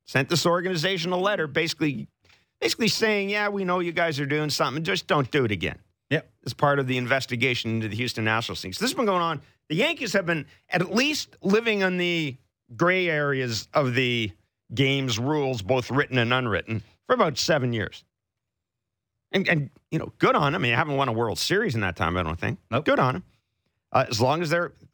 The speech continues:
Speaker 1: if, if, if the other team's gonna let you get away with it, go ahead and do it. But, uh, having the other team signs, I mean, that, that is, that is problematic. Then you start looking at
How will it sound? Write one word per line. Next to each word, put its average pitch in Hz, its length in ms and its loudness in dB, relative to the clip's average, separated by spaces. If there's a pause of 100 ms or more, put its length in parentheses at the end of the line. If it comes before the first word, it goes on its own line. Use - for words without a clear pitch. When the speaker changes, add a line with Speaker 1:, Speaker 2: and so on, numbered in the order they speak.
(200)
Speaker 1:
if, 117 120 -12 (180)
if, 104 60 -10 (560)
if - 100 -20 (140)
the 127 100 2
other 165 140 2
team's 190 280 -2
gonna 185 160 -2
let 180 200 0
you 170 60 -4
get 170 140 2
away 185 240 -2
with 127 160 -4
it, - 120 -4 (800)
go - 100 0
ahead 156 120 2
and 143 100 -4
do 180 120 0
it. 98 160 -4
But, 131 260 2 (300)
uh, 123 280 2 (400)
having 247 280 0
the 190 120 0
other 180 180 0
team 151 260 0
signs, 143 340 0
I 139 40 -2
mean, 147 140 -2
that, 147 220 -4
that 202 180 2
is, 170 240 -2 (160)
that 208 160 4
is 151 100 -2
problematic. 120 760 2 (100)
Then 202 180 0
you 233 80 -2
start 165 400 0
looking 139 340 0
at 113 220 0